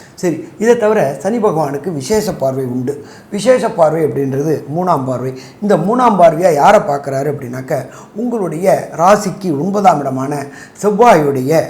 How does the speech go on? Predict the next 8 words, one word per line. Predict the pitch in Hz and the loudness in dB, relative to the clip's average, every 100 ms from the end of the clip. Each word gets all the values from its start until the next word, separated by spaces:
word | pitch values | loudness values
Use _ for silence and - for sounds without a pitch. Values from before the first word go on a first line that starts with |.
| - | -6
வீட்டை | 127 180 170 | -4 -2 -2
பார்க்குறார். | 131 127 123 127 127 - - - | -4 -8 -8 -10 -10 -14 -20 -10
இந்த | 220 | -6
சிம்ம | 202 196 226 262 | -6 -4 0 4
ராசியை | 226 190 180 | 4 4 -4
சேர்ந்த | - 151 143 170 | -4 -4 -2 -4
உயர்கல்வி | 170 160 226 247 208 170 165 | -4 0 4 4 2 -4 -4
படிக்கக்கூடியவங்க, | 151 135 143 143 131 127 127 127 | -6 -4 -6 -6 -6 -6 -6 -6